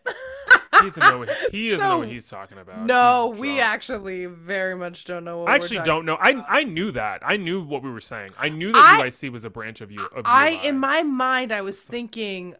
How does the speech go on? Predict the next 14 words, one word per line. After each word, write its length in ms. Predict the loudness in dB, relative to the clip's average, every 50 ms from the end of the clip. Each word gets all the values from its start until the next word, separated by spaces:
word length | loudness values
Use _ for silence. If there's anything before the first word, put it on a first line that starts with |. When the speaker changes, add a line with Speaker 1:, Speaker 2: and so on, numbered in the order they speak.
| _
Speaker 1:
a 160 | -14 -12 -12
U 340 | -12 -12 -14 -14 -12 -8 -6 -6
I 160 | -4 -6 -6
C. 580 | -8 -12 -14 -14 -14 -14 -14 -14 -14 -16 -14 -14
Uh, 60 | -14
uh, 300 | -14 -14 _ _ _ -20 -20 -20 -14 _
I 80 | -8 -6
was 140 | -6 -8
thinking 340 | -10 -12 -12 -12 -12 -12 -12
of, 140 | -12 -10 -10
like, 280 | -10 -10 -10 -12 _ _ _ _ _ _ _ _ _ _ _ _ _ _
University 540 | -18 -16 -12 -10 -10 -10 -10 -12 -14 -12 -12
of 80 | -12
Illinois 420 | -12 -12 -12 -12 -12 -12 -12 -14